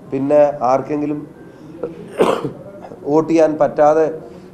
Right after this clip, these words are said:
പോയിട്ടുണ്ടോ എന്നുൾപ്പെടെയുള്ള കാര്യങ്ങൾ, ആ, വിശദമായി പരിശോധിക്കേണ്ടതാണ്. യു ഡി എഫിന് സ്വാധീനമുള്ള സ്ഥലങ്ങളിലാണ് ഇത് കൂടുതലായിട്ട് സംഭവിച്ചതെന്നുള്ള പരാതി യു ഡി എഫ് കേന്ദ്രങ്ങളിൽ നിന്ന് ഞങ്ങൾക്ക് ലഭിച്ചുകൊണ്ടിരിക്കുന്നുണ്ട്. ഇന്നലെ രാത്രിയും ഇന്ന് കാലത്തൊക്കെ ആയിട്ട് ഞങ്ങൾക്ക്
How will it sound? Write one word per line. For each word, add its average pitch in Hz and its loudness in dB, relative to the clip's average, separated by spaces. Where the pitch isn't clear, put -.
പോയിട്ടുണ്ടോ 151 0
എന്നുൾപ്പെടെയുള്ള 143 0
കാര്യങ്ങൾ, 135 0
ആ, 120 0
വിശദമായി 131 0
പരിശോധിക്കേണ്ടതാണ്. 117 -4
യു 156 -2
ഡി 190 -2
എഫിന് 202 0
സ്വാധീനമുള്ള 165 0
സ്ഥലങ്ങളിലാണ് 143 0
ഇത് 143 -4
കൂടുതലായിട്ട് 147 0
സംഭവിച്ചതെന്നുള്ള 147 -2
പരാതി 139 2
യു 139 -2
ഡി 170 4
എഫ് 185 0
കേന്ദ്രങ്ങളിൽ 165 2
നിന്ന് 175 -4
ഞങ്ങൾക്ക് 151 -4
ലഭിച്ചുകൊണ്ടിരിക്കുന്നുണ്ട്. 117 -6
ഇന്നലെ 131 -4
രാത്രിയും 131 -4
ഇന്ന് 127 -8
കാലത്തൊക്കെ 120 -4
ആയിട്ട് 123 -8
ഞങ്ങൾക്ക് 117 -8